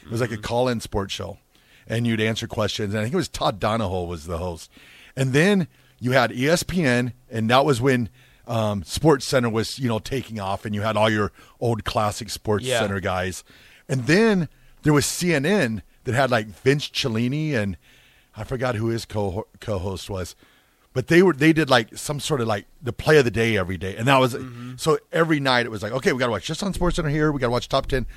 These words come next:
Speaker 1: Then we gotta switch over to C N N." Then late night at, like, two A M, you had, like, Todd Donahoe hosting this sports trivia show.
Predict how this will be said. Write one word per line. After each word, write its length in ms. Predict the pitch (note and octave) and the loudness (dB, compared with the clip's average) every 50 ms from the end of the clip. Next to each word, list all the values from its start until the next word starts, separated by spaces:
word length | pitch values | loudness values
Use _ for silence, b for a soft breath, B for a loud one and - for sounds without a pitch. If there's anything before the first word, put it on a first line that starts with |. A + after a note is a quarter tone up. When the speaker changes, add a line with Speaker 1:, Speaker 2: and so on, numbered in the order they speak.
| B B B | B B B
Speaker 1:
Then 100 | C3 C#3+ | -8 -6
we 60 | D3 | -4
gotta 160 | D#3 D3 C3 | -4 -4 -4
switch 260 | - - D3 C#3 - | -4 -6 -8 -6 -4
over 140 | D#3+ C#3+ C3 | -4 -4 -4
to 60 | B2+ | -4
C 180 | - - C#3+ C3 | -6 -6 -4 -4
N 100 | A#2+ A#2 | -2 -2
N." 160 | A#2 A2+ A2 B B B B B B | -4 -4 -6 B B B B B B
Then 220 | C#3+ C#3+ C#3 - - - - | -8 -8 -8 -10 -16 -16 -6
late 260 | A#2+ C3 D3 D3+ - | -2 -2 -2 0 -2
night 220 | - - - F3+ | -2 0 -2 -2
at, 80 | E3 - | 0 0
like, 220 | A#2+ A#2 A2 - | -2 -2 -2 -4
two 200 | - - D#3 D3 B2+ | -6 -2 0 2 2
A 120 | A#2 A#2+ | 2 0
M, 100 | A#2+ A#2 | 0 0
you 60 | A2+ | 0
had, 80 | A2+ G#2 | 0 0
like, 180 | G#2+ A2 G#2 - | -2 -4 -6 -6
Todd 260 | - C#3+ C3+ A#2 G2 | -4 -2 -2 -2 0
Donahoe 440 | F#2 G#2+ A2 A2+ G#2+ G2+ G2+ G2 F2+ | 0 0 0 0 0 0 0 0 0
hosting 360 | F2+ G#2+ G2 - - A2 G#2 | -2 -2 -4 -4 -6 -6 -4
this 220 | G2 G2 F#2 - - B B B B B B | -4 -4 -6 -8 -12 B B B B B B
sports 360 | - - - - C#3 B2+ - | -10 -4 0 0 0 0 0
trivia 340 | - - B2 A#2+ G#2 A2+ A2 | -4 -6 -6 -4 -4 -6 -6
show. 320 | G#2 - - G#2+ G2+ G2+ | -8 -8 -8 -8 -8 -10